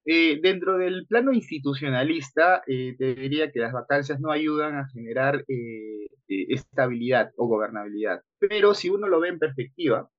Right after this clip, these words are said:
hay un libro importante de Aníbal Pérez Liñán sobre vacancias y renuncias presidenciales, que está en internet y lo pueden, lo pueden bajar.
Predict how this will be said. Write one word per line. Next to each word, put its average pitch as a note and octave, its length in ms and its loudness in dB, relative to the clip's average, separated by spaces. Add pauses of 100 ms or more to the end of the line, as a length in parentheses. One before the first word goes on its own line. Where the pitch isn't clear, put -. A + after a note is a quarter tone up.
(220)
hay D3+ 200 -2
un D#3 100 -8
libro D#3 220 -2
importante C#3+ 580 -4
de C3 80 0
Aníbal C#3 320 0
Pérez C#3+ 220 2
Liñán C#3 500 -2 (240)
sobre B2 280 -4
vacancias C#3+ 500 0
y C#3+ 60 0
renuncias B2+ 440 -2
presidenciales, A#2 640 -2
que F3 60 -12
está F#3+ 120 -12
en C4+ 60 -4
internet F#3+ 400 0
y D3+ 40 0
lo C3 120 0 (160)
pueden, C#3 340 2 (220)
lo A#2+ 120 -8
pueden C3+ 220 -2
bajar. A#2 320 -4